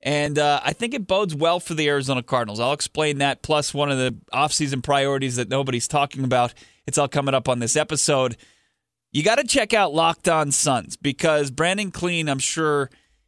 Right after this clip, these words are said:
he has the, uh, I'm su-, he's gotta be discussing Devin Booker being snubbed for the All-Star game, Alex. I mean, this is a guy, and we know this very well.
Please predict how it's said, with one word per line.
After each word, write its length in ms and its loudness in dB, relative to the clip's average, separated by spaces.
he 140 0
has 340 0
the, 220 0
uh, 420 2
I'm 120 -2
su-, 120 -4
he's 300 -2
gotta 300 2
be 140 -2
discussing 720 0
Devin 320 2
Booker 300 0
being 260 -2
snubbed 540 -2
for 160 0
the 100 2
All-Star 440 0
game, 380 -2
Alex. 380 -2
I 60 0
mean, 180 -2
this 220 0
is 100 -2
a 80 0
guy, 420 -2
and 100 -2
we 100 2
know 160 4
this 120 0
very 220 2
well. 340 2